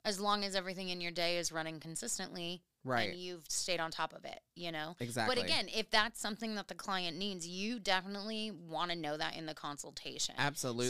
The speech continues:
Speaker 1: So that, that they're, they're not just, you're thinking, "Oh, she's just a base touch-up. Let me shampoo this person first real quick,"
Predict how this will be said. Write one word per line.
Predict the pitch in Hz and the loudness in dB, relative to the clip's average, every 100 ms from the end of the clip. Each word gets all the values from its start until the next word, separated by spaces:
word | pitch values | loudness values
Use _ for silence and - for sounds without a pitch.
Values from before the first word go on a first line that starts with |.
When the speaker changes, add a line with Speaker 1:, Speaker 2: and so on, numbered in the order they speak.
| 113 | 2
Speaker 1:
So | |
that, | 101 185 | 2 0
that | 180 175 | 0 -2
they're, | 175 - | -2 -6
they're | 185 190 | -6 -4
not | 175 - | -4 -4
just, | 175 - | -8 -10
you're | 190 185 | -4 -4
thinking, | 180 180 170 165 - | 0 -2 -2 -6 -2
"Oh, | 262 262 | 0 0
she's | - 226 | -2 -2
just | 220 | -4
a | 196 | -4
base | 180 190 - | -4 -4 0
touch-up. | 220 208 180 | 0 0 0
Let | 185 180 | -2 -2
me | 180 | 0
shampoo | - 180 165 208 202 | 0 0 -4 -4 -2
this | 175 | -4
person | - 175 170 170 160 | -2 -2 -2 -4 -4
first | 190 196 - | -4 -2 -4
real | 170 147 | -4 -6
quick," | - 156 143 - | -4 -2 -2 -6